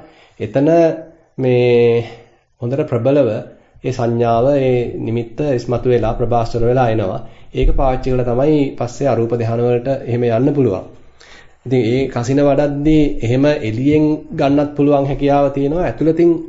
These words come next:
ගන්න පුළුවන් හැකියාවක් තියෙනවා. අභිභායතන කියලා සූත්‍රවලදී එහෙම විස්තර කරනවා. අ, ඒ කියන්නේ ඇතුළත අපි හිතමු දැන් අපි හිස් කබල එහෙම අරමුණු කරනවා කියලා යම්ස කෙනෙක්. මේ හිස් කබලේ තියෙන්නේ ඇත්තටම සුදු පාට වර්ණය ඉස්-,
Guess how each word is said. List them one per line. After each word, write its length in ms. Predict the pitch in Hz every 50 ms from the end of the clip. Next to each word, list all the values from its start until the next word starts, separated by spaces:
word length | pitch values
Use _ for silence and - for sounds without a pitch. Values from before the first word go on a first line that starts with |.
| - -
ගන්න 240 | - 156 156 151
පුළුවන් 220 | 139 147 151 151 143
හැකියාවක් 500 | 147 135 143 151 156 156 156 143 - -
තියෙනවා. 260 | 123 113 107 110 110
අභිභායතන 600 | 110 120 127 127 123 123 127 127 123 123 123 123
කියලා 340 | - - 131 127 131 131 131
සූත්‍රවලදී 580 | - 131 127 123 127 - 131 123 123 123 127
එහෙම 180 | 127 143 147 135
විස්තර 340 | 120 117 117 - 131 120 120
කරනවා. 360 | - 147 147 127 98 107 - - - - - - - - - - - - - _
අ, 140 | - 113 110 110 107 107 107 101 107 107 104 110 113 113
ඒ 120 | - 120
කියන්නේ 420 | 110 117 120 113 113 120 120 113 107 - - - - _ _ _ _ _ _ _ _ _
ඇතුළත 400 | - - - 127 135 147 143 - 156 151 151 151 -
අපි 180 | - 123 127 131
හිතමු 220 | 123 131 131 127
දැන් 160 | 127 131 127
අපි 160 | 123 120 127
හිස් 200 | 110 117 135 131 -
කබල 300 | - 156 156 156 160 160
එහෙම 200 | 156 160 156 156
අරමුණු 300 | 151 151 156 156 156 156
කරනවා 300 | 160 156 156 160 156 156
කියලා 260 | 156 165 156 156 156
යම්ස 140 | 156 156 -
කෙනෙක්. 300 | - 160 156 160 156 - - - - - - - - _ _ _ _ -
මේ 220 | - - 131 123 101
හිස් 200 | 110 110 107 -
කබලේ 400 | - - 135 131 139 147 156 156
තියෙන්නේ 380 | 156 151 151 151 165 170 175 156
ඇත්තටම 320 | 139 - - 143 151 160
සුදු 220 | 156 160 151 143 147
පාට 280 | - 143 135 131 123 127 120 - -
වර්ණය 380 | - 131 120 117 120 120 117 113 110
ඉස්-, 240 | - 117 110 - -